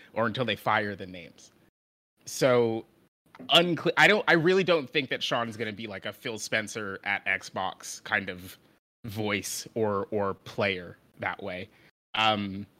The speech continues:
but Tencent is kind of obsessed with just, like, having their fingers in every single pie,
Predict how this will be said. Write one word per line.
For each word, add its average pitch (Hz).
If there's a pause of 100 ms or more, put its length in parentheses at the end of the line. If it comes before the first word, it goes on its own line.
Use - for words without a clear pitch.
(420)
but 113
Tencent 135 (760)
is 123
kind 160
of 170
obsessed 170
with 139
just, 127
like, 127
having 135
their 127
fingers 127
in 120
every 113
single 113
pie, 110